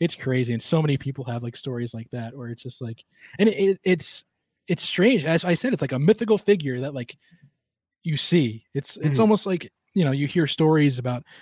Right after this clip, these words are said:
Speaker 1: all of it, and just to see it firsthand and be, being able to, to, you know, to benefit from his, his kindness and his graciousness is, is tremendous.
Speaker 2: A couple last, a couple last questions here, and
Speaker 1: Sure.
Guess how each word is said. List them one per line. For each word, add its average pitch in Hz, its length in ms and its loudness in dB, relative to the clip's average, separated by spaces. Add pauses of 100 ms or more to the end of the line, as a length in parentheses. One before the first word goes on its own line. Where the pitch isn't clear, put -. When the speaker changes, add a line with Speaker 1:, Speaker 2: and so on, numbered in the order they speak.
(100)
Speaker 1:
all 147 240 4
of 127 60 0
it, - 60 2
and 120 80 -4
just 135 140 -8
to - 80 -14
see 165 120 0
it - 60 -6
firsthand 131 440 0
and 127 80 -4
be, 135 260 0 (180)
being 156 180 4
able 156 160 4
to, 135 280 2
to, 143 240 -6
you 143 200 -2
know, 127 40 -2
to 123 120 -2
benefit 143 360 -2
from 123 160 -6
his, 120 180 -4
his 135 140 -4
kindness 127 400 -4
and 123 80 -8
his 120 80 -8
graciousness 123 540 -10
is, 123 140 -16
is 127 140 -14
tremendous. 117 460 -14 (680)
Speaker 2:
A 165 80 2
couple 202 240 6
last, 180 300 4
a 196 60 -14
couple 208 360 -2 (180)
last 156 280 2
questions 139 400 0
here, 143 400 -4
and 139 300 -4
Speaker 1:
Sure. 139 180 -6